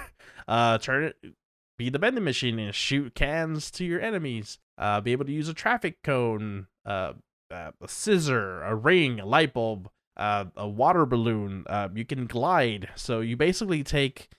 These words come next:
take, uh, make these ob-, ordinary objects and, and bring them to life. Um, the other cool thing about the game is they showed that the game will have, uh, some R P G light el-, elements. Uh, you'll be able to upgrade your powers.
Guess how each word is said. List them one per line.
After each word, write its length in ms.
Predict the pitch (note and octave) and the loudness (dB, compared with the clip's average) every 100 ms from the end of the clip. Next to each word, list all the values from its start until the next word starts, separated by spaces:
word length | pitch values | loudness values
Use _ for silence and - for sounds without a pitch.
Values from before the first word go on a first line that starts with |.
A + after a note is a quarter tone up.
| _ | _
take, 400 | - D#3+ D3 - - | 2 2 0 -12 -2
uh, 360 | B2+ A#2 G#2+ F#2 | 2 2 2 0
make 280 | B2+ D3 D#3 | -4 -4 -6
these 200 | C3 A2+ | -8 0
ob-, 380 | B2 C#3 - - | 4 4 2 0
ordinary 400 | C#3 D3+ D3 D3 | 0 4 4 4
objects 580 | A2+ B2+ C3+ A#2+ G#2 - | 6 4 2 -2 -4 -4
and, 240 | A2 G#2 - | -4 -4 -6
and 320 | G#2+ G#2 G#2 _ - | -6 -6 -8 _ 0
bring 200 | C3 C3 | 0 2
them 140 | A#2+ | -2
to 120 | A2+ A2+ | -4 -8
life. 460 | F#2+ F2 - - _ | -8 -12 -18 -20 _
Um, 320 | B2 A#2 A2+ G#2 | -4 -2 -2 -4
the 100 | G2 | 0
other 200 | D#3 F#3 | 2 2
cool 260 | - F3 | 4 2
thing 240 | - D#3 D#3+ | 4 2 4
about 240 | D3+ D3 | 4 2
the 80 | D#3+ | 0
game 320 | D#3 D3+ E3+ | -2 -2 0
is 220 | D3 - | -4 -4
they 100 | D3 | -6
showed 300 | - D#3 D3 | -4 -2 -2
that 260 | C#3+ B2+ - | 0 -2 -4
the 80 | C#3 | -6
game 220 | C3 D#3 | -4 -4
will 80 | D#3+ | -4
have, 280 | D#3 D3+ - | -4 -4 -6
uh, 300 | - A#2 G#2+ - _ - | -4 -4 -4 -8 _ -8
some 580 | - C3+ B2 A#2+ A2+ - - _ - | -2 0 0 -2 -6 -10 -20 _ 0
R 140 | D3 | 0
P 180 | - F3 | 2 0
G 260 | C3+ E3 E3 | 0 0 0
light 680 | C#3 C2+ B2+ C#3+ G#3+ - - _ _ - | 0 0 0 0 -2 -12 -18 _ _ -4
el-, 200 | C#3+ C#3+ C3+ | -2 -2 -2
elements. 600 | C#3+ G#3+ D4+ - - A#2+ | -2 -4 -8 -8 -6 -6
Uh, 140 | A2+ | -6
you'll 260 | A2 A#2 A#2+ | -4 -4 -4
be 220 | B2+ A2 | -4 -4
able 160 | B2 | -4
to 140 | B2 A2 | -4 -2
upgrade 480 | B2 - B2+ B2 G2+ | -4 -2 -2 -2 -6
your 100 | G2 | -8
powers. 680 | - B2+ C#3 D3+ D#3 - | -6 -2 0 -2 -4 -10